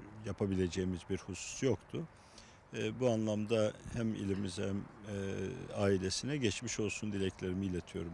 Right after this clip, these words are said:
ben. E, Allah rahmet eylesin diyorum öncelikle. E, tabii olayla ilgili soruşturma savcılık tarafından devam edecek.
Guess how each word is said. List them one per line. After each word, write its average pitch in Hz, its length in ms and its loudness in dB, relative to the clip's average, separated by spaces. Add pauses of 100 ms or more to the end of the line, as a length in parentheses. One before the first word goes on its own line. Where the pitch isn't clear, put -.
ben. 123 100 -4 (720)
E, 95 320 0 (140)
Allah 98 260 4
rahmet 95 380 0
eylesin 85 500 0 (280)
diyorum 78 260 -4 (240)
öncelikle. 85 600 -4 (540)
E, 117 60 -8 (480)
tabii 110 320 4 (360)
olayla 107 380 2
ilgili 101 520 0 (200)
soruşturma 95 840 -4 (180)
savcılık 95 560 -4
tarafından 98 680 -2 (200)
devam 110 320 2
edecek. 80 340 -6